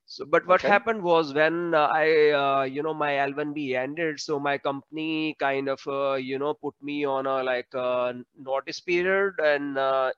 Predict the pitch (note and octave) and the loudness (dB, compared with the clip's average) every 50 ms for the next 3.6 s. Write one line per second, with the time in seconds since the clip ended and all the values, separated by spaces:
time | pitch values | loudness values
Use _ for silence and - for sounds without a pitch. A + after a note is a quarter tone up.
0 | _ D#3 D3 C#3+ E3 E3 E3+ E3 D#3+ D#3 D#3 D3+ D3 C3+ C#3 C#3 C#3 C#3 - D3+ | _ -10 -4 -2 -2 -2 0 2 2 4 4 4 2 2 0 0 0 0 -2 -2
1 | C#3+ C#3 C3 C3 C3+ C3+ C#3 C3+ C3+ C#3 C#3 C3+ _ _ _ _ _ _ _ _ | -2 -2 -2 -2 -4 -4 -4 -4 -2 -2 -2 -4 _ _ _ _ _ _ _ _
2 | _ _ _ _ _ _ _ - D#3 D3+ D3 D3+ D#3+ E3+ E3+ F3 F#3 F#3+ F3 E3+ | _ _ _ _ _ _ _ -10 -6 -4 -4 -4 -4 -2 0 0 2 4 2 2
3 | D#3+ C#3+ C3 C#3 C#3 D3 D3 D#3+ F3+ G3+ G#3+ - | 2 2 2 0 0 2 2 2 2 2 0 -2